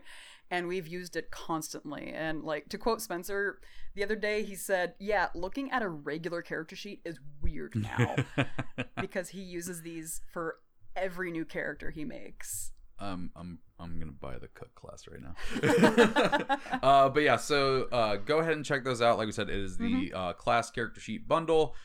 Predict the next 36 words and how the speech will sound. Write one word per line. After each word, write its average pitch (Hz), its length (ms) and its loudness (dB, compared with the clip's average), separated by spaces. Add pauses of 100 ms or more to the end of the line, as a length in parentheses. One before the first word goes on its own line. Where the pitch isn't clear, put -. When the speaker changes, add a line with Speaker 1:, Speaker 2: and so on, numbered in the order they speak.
(120)
Speaker 2:
by 98 180 2
Emmett 107 360 -2
Byrne, 117 560 4
Byrne, 117 500 2 (120)
Byrne. 101 300 0 (340)
We'll 135 100 -2
figure 87 320 -2
out 62 80 -4
your 82 100 -8
name 82 160 -6
one 80 80 -6
of 76 60 -10
these 71 100 -12
days, 85 160 -8
dude. - 180 -2 (180)
Speaker 1:
Yeah. 254 80 0
Speaker 2:
Uh, 143 500 12
but 143 160 8
yeah, 131 180 10
go 104 160 4
ahead 156 140 6
and 151 80 -2
check 151 180 2
those 143 160 2
out. 131 280 6
Uh, 101 280 4
highly 113 380 2
recommend 92 540 -6
them. 80 220 -6 (140)
Speaker 1:
Mm-hmm. 233 220 0 (440)
Speaker 2:
Um, 120 840 6 (340)
so 135 420 2
topic 196 340 0
number 190 240 -6
two 208 400 0 (140)
Speaker 1:
Yeah. - 120 -8